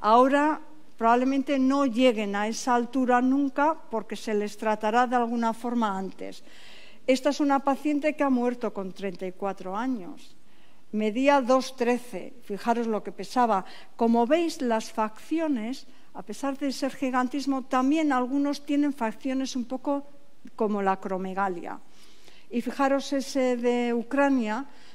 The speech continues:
que yo pensaba que era un zapato ya muy grande, y el gigante que está aquí, los zapatos, creo que es un número sesenta y tres. Eh, uno de los jugadores de baloncesto, no recuerdo su nombre,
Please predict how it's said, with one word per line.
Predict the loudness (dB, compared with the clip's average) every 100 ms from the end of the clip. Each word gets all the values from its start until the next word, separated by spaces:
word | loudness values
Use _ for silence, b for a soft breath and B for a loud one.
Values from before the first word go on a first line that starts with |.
| B
que | -4 0
yo | 0
pensaba | 0 -2 0 0 0
que | 0
era | -2 -2
un | -4
zapato | -2 -2 -2
ya | 0 0
muy | 0 -2
grande, | 0 2 2 0 0 -2
y | -4 -2
el | -4
gigante | -4 -4 -2 -2 -4 -6
que | -4 -2 -2 -4
está | -6 -6 -6
aquí, | -6 -4 -4 -6 B B B B
los | -6 -6
zapatos, | -6 -2 -2 -2 -6
creo | -6 -6
que | -6
es | -6
un | -6
número | -4 -2 -2
sesenta | -4 -6 -6 -6 -6 -6
y | -6 -8
tres. | -6 -6 -6 -12 -12 B B B B B B B
Eh, | 0 0 0 0
uno | 2 2 4
de | 2
los | 2 -2
jugadores | 0 2 2 2 0
de | 2
baloncesto, | 2 2 0 -4 -4 -4 -4 -6 -6 -8
no | -8 -4 -2 0
recuerdo | -2 -4 -6 -4
su | -8 -6
nombre, | -4 -4 0 -2